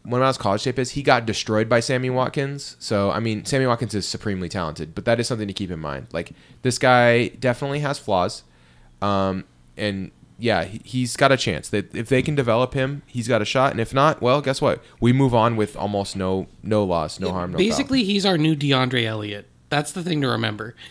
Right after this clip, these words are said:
Speaker 2: He's being signed as, like, a fourth or a fifth corner. And if he competes and earns better than that, then that's just gravy on the signing.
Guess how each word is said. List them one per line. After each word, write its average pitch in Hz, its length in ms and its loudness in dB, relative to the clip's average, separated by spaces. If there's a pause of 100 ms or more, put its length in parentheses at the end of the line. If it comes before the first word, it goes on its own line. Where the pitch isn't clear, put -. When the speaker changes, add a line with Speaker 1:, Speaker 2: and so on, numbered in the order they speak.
Speaker 2:
He's 175 180 -4
being 233 200 2
signed 170 300 -2
as, 151 80 -4
like, 151 140 -6
a 120 100 -4
fourth 127 320 -2
or 127 100 -2
a 113 60 -2
fifth 120 220 -6
corner. 127 420 -2 (680)
And 135 420 2
if 139 520 -2
he 143 500 -4
competes 143 680 -4
and 139 340 -4
earns 135 380 -2
better 120 340 -4
than 185 220 -4
that, 214 340 -4 (360)
then 143 140 2
that's 143 160 0
just 151 200 -2
gravy 123 340 2
on 120 140 -2
the 110 60 -4
signing. 110 440 -6